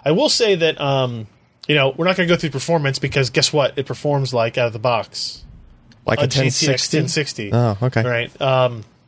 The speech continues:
Speaker 1: but what we did see was we wanted to measure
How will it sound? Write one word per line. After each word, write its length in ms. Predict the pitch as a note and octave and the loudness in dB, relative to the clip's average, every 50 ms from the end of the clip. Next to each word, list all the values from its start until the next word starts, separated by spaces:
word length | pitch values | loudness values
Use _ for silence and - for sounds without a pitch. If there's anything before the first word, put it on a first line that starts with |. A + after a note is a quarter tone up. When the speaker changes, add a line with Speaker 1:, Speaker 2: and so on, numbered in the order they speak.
| _ _ _ _ _ - - | _ _ _ _ _ -10 -2
Speaker 1:
but 180 | C#3 D3 D#3 | 0 2 2
what 160 | D#3+ E3+ E3+ | 4 2 2
we 100 | D#3+ E3+ | 2 0
did 220 | D#3 C#3+ C#4 D#4 D4+ | 0 0 0 0 0
see 200 | - - D#3+ D3 | 0 2 2 2
was 500 | C#3 C3 C3 B2+ B2 B2 B2 B2 B2 - D#3+ | 4 4 4 4 4 4 2 0 -2 -4 -2
we 80 | D3 | -2
wanted 220 | C#3 D3 C#3+ C#3 C3 | 0 2 0 2 0
to 80 | C3+ | 0
measure 560 | C3 B2+ C3 B2+ B2 B2+ C3 B2 B2 A#2+ A#2 | 2 2 2 2 2 0 0 0 0 0 -2